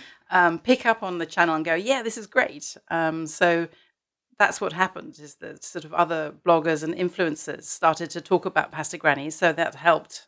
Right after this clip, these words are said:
um, get more subscribers and more watch time on YouTube. Um, and then, um, <clears throat> it accelerated thanks to, um, various, you know, uh,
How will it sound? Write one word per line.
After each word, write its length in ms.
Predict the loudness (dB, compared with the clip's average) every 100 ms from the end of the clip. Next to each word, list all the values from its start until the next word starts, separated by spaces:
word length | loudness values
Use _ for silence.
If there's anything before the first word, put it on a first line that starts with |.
| -14
um, 320 | -12 -12 -14 -4
get 360 | -2 -2 -12 -14 _ _ _
more 180 | 0 2
subscribers 680 | 0 -6 2 4 6 4 0
and 100 | 0
more 220 | 2 2
watch 320 | 0 -6 -6
time 200 | -6 -4
on 120 | -2 0
YouTube. 420 | 0 -4 -12 -12 _ _ _ _ _ _ _ 0
Um, 300 | 0 0 -2
and 180 | 0 4
then, 460 | 4 6 4 0 -2 -2
um, 720 | 2 4 4 2 0 -8 -12
<clears throat> 60 | -12 -8 -8 -8 0
it 240 | 0 0
accelerated 800 | -8 -2 2 6 6 4 0 -10
thanks 420 | -2 0 0 -4 -6
to, 380 | -2 -2 -2 -6
um, 260 | -12 -8 2
various, 640 | 4 4 2 -2 -8 -10 -12
you 100 | -8
know, 220 | -8 -8 -14 _ 2
uh, 400 | 4 6 4